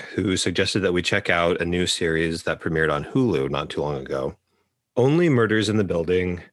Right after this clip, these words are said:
is an American mystery comedy television series created by Steve Martin and John Hoffman. The show follows three strangers, played by Steve Martin, Martin Short, and Selena Gomez,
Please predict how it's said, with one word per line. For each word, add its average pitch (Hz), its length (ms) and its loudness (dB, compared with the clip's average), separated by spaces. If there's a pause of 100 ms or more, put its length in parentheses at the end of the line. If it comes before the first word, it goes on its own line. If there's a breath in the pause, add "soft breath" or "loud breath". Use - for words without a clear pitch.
(120)
is 98 460 0
an 107 140 -2
American 107 840 2
mystery 98 880 0 (220)
comedy 95 920 0 (380)
television 101 420 0
series 87 460 -2
created 92 320 0
by 85 420 -2
Steve 135 360 0
Martin 90 480 -2 (340 loud breath)
and 98 120 -2
John 107 220 0
Hoffman. 101 480 -4 (380)
The 127 60 0
show 107 220 2
follows 98 360 0
three 101 240 0
strangers, 143 600 0
played 92 260 -2
by 82 180 0
Steve 123 300 0
Martin, 92 600 0
Martin 104 200 0
Short, 87 400 -2
and 85 240 -2
Selena 85 280 -4
Gomez, 76 560 -2